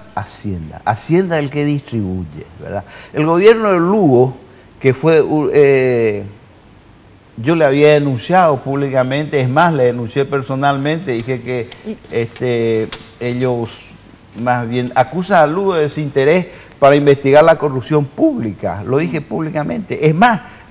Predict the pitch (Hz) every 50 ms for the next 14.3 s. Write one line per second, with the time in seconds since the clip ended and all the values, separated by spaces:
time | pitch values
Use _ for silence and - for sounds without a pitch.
0 | - - 110 123 143 139 135 135 131 127 120 - - - 302 320 339 320 330 320
1 | 262 - 180 180 185 180 165 170 175 190 190 175 151 139 135 151 165 175 170 175
2 | 170 165 151 160 180 175 165 143 - 123 160 185 196 220 240 247 233 - 202 208
3 | 202 208 196 190 180 185 196 196 190 208 233 269 381 - 208 202 214 233 262 277
4 | 220 175 165 170 170 160 143 147 147 - 151 143 147 147 151 151 151 175 156 160
5 | 160 165 214 196 185 - 226 226 214 226 214 202 202 196 202 220 220 214 185 160
6 | 151 151 135 - 185 180 156 175 170 160 151 127 117 - - 123 120 110 90 -
7 | - 123 123 123 120 120 127 127 123 - 220 214 214 208 226 220 214 202 190 190
8 | 196 196 208 208 208 208 196 190 196 196 196 196 196 196 180 185 185 175 185 185
9 | 190 185 175 180 180 180 - 165 175 175 170 175 127 - - 170 170 175 185 196
10 | 208 190 175 170 180 202 220 - - - - - - - - - - - - -
11 | 101 113 113 110 110 113 - 147 143 151 151 156 139 - - 160 170 170 165 160
12 | 139 127 - 110 101 113 110 110 113 107 113 135 139 127 135 131 131 127 120 123
13 | 120 117 110 117 120 127 127 123 - - 139 135 123 110 107 98 - 120 131 139
14 | 135 - 117 110 101 95